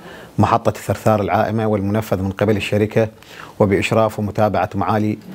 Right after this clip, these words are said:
السيد الوزير الموارد المائية، حيث ت-، تم تأمين تشغيل، آه، المضخات التي تعمل بالطاقة الكهربائية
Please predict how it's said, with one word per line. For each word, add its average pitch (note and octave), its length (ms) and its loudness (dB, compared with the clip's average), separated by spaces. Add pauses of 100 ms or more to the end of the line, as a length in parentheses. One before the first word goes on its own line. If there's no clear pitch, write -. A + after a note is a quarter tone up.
(280)
السيد A2 280 2
الوزير G#2 360 0
الموارد G#2 360 2
المائية، G#2 540 2 (760)
حيث A2+ 320 2 (120)
ت-، G2+ 320 4
تم A#2+ 240 4
تأمين A2+ 520 2 (200)
تشغيل، A2+ 460 2 (220)
آه، G2 320 2
المضخات G2+ 580 0
التي G#2 240 -2
تعمل G2+ 280 0
بالطاقة G#2+ 400 0
الكهربائية G#2 840 2